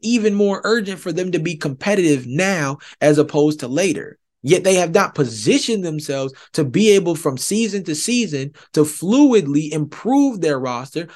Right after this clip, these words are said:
to be as competitive as they probably need to be around guys of those calibers. And I think Damian Bill-, I think Damian Lillard is significantly better, better than Bradley Beal, which is actually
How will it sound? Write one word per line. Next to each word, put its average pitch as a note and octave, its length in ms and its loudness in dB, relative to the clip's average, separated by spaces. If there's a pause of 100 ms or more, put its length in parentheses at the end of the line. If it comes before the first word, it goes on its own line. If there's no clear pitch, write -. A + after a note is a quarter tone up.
(100)
to A3 120 6
be C4 320 2
as A#3+ 100 -6
competitive D3 600 -4 (160)
as D3 140 2
they F3+ 120 2
probably E3+ 460 0
need G#3 360 -6
to D3+ 100 -6
be A#2+ 380 -6 (600)
around E3 720 4
guys D3+ 320 4
of A#2+ 140 -6
those B2 300 -6
calibers. - 580 -10
And D3 80 0
I F3+ 80 4
think F3 200 2
Damian C#3+ 360 2
Bill-, B2+ 260 -2 (140)
I G3 100 2
think D#3 220 -2
Damian D3 340 2
Lillard G3 240 4
is C#3 120 -4
significantly C3+ 580 -6
better, C3 320 -2
better B2+ 240 0
than A#2 160 -8
Bradley A#2 320 -2
Beal, D#3+ 400 -2 (160)
which F3 180 0
is F#3 60 0
actually G3+ 480 0